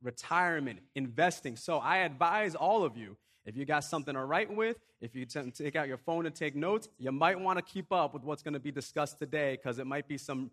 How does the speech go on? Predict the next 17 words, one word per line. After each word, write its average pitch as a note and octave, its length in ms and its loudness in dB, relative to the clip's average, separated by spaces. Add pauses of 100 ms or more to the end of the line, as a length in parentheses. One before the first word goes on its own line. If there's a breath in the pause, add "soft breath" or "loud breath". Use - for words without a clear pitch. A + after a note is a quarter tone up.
(160 soft breath)
there's C#3 80 -8
gonna E3 80 0
be D3+ 60 -4
some D3+ 160 -2
real D#3+ 160 2
gems C3+ 380 2
dropping, A#2 360 0
I'll A#2 80 -6
tell B2 160 -2
you A#2+ 120 -4
that A#2 180 0
right A2+ 180 -4
now. G#2+ 300 -6 (320)
Some B2 160 -4
real C#3 200 0
good A#2+ 260 -4
data, F#3 440 4